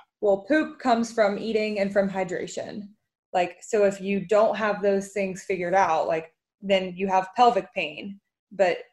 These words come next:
if you have pelvic pain because you don't have those things figured out, like, you gotta figure those things out. Like, there's so many things that are closely connected. Like, even being a primarily musculoskeletal P T, like, it's,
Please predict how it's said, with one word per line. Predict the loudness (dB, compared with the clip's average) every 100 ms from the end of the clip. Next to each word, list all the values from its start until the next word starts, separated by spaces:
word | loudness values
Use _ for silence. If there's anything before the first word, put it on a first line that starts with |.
| _ -10
if | -10 -8
you | -6
have | -6 2
pelvic | 2 2 -2 -8
pain | -6 -8
because | -10 -14
you | -4
don't | -4 -4
have | -8 -8
those | -10 -12 -12 -8
things | -8 -8
figured | -8 -4 2
out, | 2 2
like, | -2 -4
you | -2
gotta | -2 -2
figure | -6 -4 -4
those | -4 -6
things | -8 -6 -4
out. | -4 -6 -10 _ _ _ -12
Like, | -6
there's | -6 0
so | 2
many | 2 0 -2
things | -2 0 0
that | 0
are | -2 -6 _ _ _
closely | 2 4 2 -2 -2
connected. | -2 -2 -2 -2 -2 -2
Like, | -6 -4
even | -2 0 0 -4 -10 _ _ _ 0
being | 2 2 0
a |
primarily | 0 0 0 2 2 2 0
musculoskeletal | -2 -2 -4 -2 -2 -2 -6 4 6 6 4 2 0
P | -8 -10
T, | -8 -8 -4 -4 -4 -6 _ _ -16
like, | -10
it's, | -10 -12 -20